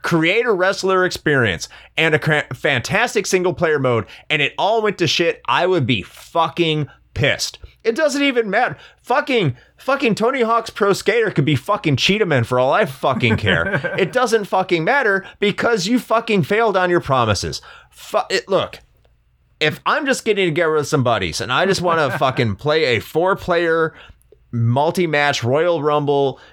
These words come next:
Speaker 1: no D Q wrestler with all the wrestlers that are in this game and have a great time, I am down for it. It is a fantastic game, and I would play it over Tony Hawk Pro Skater any day of the week.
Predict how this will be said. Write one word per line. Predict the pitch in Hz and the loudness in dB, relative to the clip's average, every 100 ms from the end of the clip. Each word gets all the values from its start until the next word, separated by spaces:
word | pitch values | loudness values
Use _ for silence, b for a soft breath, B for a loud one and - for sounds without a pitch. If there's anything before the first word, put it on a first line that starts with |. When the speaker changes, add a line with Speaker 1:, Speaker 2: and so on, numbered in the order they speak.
| B | B
Speaker 1:
no | 123 151 170 | 0 2 0
D | 160 143 | 0 -2
Q | - 165 147 | -2 0 0
wrestler | 143 139 143 143 | 0 -2 -2 -2
with | 123 120 | 0 0
all | 131 160 | 0 0
the | |
wrestlers | 165 156 165 151 | 0 0 0 0
that | 139 | 0
are | 127 | 0
in | 131 | 0
this | 135 - | -2 -2
game | 131 123 117 - B | 0 0 0 -4 B
and | - 101 | -6 -4
have | 120 131 | 0 0
a | 117 | 0
great | 90 92 113 143 156 | -2 -2 0 0 -2
time, | - 123 123 123 120 - B B - | -2 0 0 2 0 -4 B B -4
I | 139 143 | -2 0
am | 139 120 | 0 0
down | 117 113 107 | 0 0 0
for | 98 90 | 0 -2
it. | 82 | -2
It | 127 | -2
is | 123 | -2
a | 123 | 0
fantastic | 120 101 95 104 156 170 190 | 0 -2 -2 0 -2 -2 -4
game, | - 113 95 85 - B B B | 0 0 0 -4 -10 B B B
and | 127 131 | -4 -2
I | 139 | -2
would | 170 175 | -2 -4
play | - 156 | -2 -2
it | 143 | 0
over | 127 | -2
Tony | 123 135 135 | -2 -2 0
Hawk | 127 120 | 0 -2
Pro | 131 | -2
Skater | 117 - 117 117 | -2 -2 0 0
any | 120 117 | 0 0
day | 107 101 | 0 0
of | |
the | 98 | 0
week. | 92 78 | -2 -4